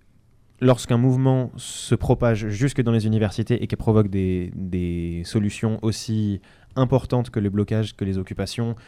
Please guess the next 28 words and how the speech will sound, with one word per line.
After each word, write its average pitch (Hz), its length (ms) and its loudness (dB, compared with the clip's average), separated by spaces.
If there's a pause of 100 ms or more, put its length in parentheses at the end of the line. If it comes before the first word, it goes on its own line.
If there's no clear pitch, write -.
(220)
que - 80 0
les 107 80 2
manifestations 104 580 -4
étudiantes, 107 520 -2 (240)
que 120 80 -2
les 110 100 2
syndicats 101 380 0
étudiants, 98 340 -2
et 90 60 -6
cetera, 95 380 -4 (340)
ça 101 180 0
veut 104 100 4
dire 117 220 2
que 110 80 -2
ce - 240 -6
mouvement 104 400 2
a 101 60 2
une 101 100 0
importance 110 520 -4
et 101 80 -8
ça 95 160 -4
veut 98 120 2
dire 113 220 0
que 90 360 4
le 92 120 4
peuple 107 420 0
se - 140 -6
pro-, - 200 -8